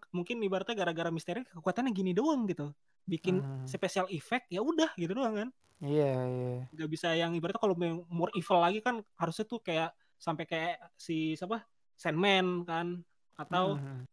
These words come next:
Speaker 1: kayak si siapa sih namanya? Electro kan.
Speaker 2: Iya.
Speaker 1: Kalau Shocker
Speaker 2: Iya,
Speaker 1: nggak sih?
Speaker 2: benar.
Speaker 1: Shocker mah biasa itu mah. Ya itulah kayak gitu kan.
Speaker 2: Hmm.
Speaker 1: Oh, nggak kayak Rhino kan yang benar-benar physical gitu kan.
Speaker 2: <laughs> Rhino
Speaker 1: Kayak
Speaker 2: malah lebih cameo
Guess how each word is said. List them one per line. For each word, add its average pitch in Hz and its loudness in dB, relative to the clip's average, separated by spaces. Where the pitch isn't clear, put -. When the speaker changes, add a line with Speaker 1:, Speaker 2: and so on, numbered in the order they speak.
Speaker 1:
kayak 156 -2
si 160 -4
siapa - -12
sih 170 -6
namanya? 185 -4
Electro 185 6
kan. 151 -14
Speaker 2:
Iya. 139 0
Speaker 1:
Kalau 165 -10
Shocker 147 2
Speaker 2:
Iya, 147 6
Speaker 1:
nggak 175 0
sih? 131 -2
Speaker 2:
benar. 127 -4
Speaker 1:
Shocker - -10
mah 185 -6
biasa 139 -6
itu 147 -12
mah. 143 -14
Ya 156 -6
itulah 190 4
kayak 170 0
gitu 165 -4
kan. 139 -6
Speaker 2:
Hmm. 131 -8
Speaker 1:
Oh, 175 -2
nggak 196 2
kayak 180 8
Rhino 180 8
kan 170 -2
yang 160 -4
benar-benar 151 -4
physical 151 -6
gitu 156 -6
kan. 147 -12
Speaker 2:
<laughs> 151 4
Rhino 127 -2
Speaker 1:
Kayak 151 0
Speaker 2:
malah 165 4
lebih 135 0
cameo 147 -2